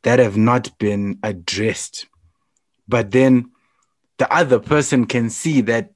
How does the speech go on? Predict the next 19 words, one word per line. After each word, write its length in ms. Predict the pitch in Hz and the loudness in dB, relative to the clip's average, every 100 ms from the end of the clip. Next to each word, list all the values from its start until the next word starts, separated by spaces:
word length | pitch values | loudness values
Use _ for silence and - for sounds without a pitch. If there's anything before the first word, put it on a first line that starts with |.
| _ - | _ -8
you 120 | 117 | -8
still 300 | - 151 117 | -4 0 0
have 300 | 104 113 101 | 0 -4 -4
those, 420 | 117 120 101 - - | -4 -4 -6 -16 -10
like, 280 | 95 101 113 | -8 -8 -6
you 80 | |
know, 160 | 107 104 | -6 -6
those 260 | 90 110 - | -8 -10 -10
things, 440 | - 110 110 101 | -8 -6 -6 -8
and 220 | 104 101 | -10 -10
you're 80 | 101 | -12
still 280 | - 117 107 | -10 -8 -8
kind 280 | 113 107 98 | -6 -8 -10
of 100 | 92 | -12
healing 440 | 98 104 110 104 | -12 -10 -8 -8
from 320 | 95 98 98 87 - - - 107 | -8 -8 -10 -12 -20 -20 -14 -2
maybe 340 | 123 120 101 | 0 0 -4
past 460 | 95 - 127 120 - | -12 -2 0 0 -6
relationships 920 | 101 113 120 123 110 - 110 104 - | -4 -2 0 -2 -4 -4 -4 -4 -8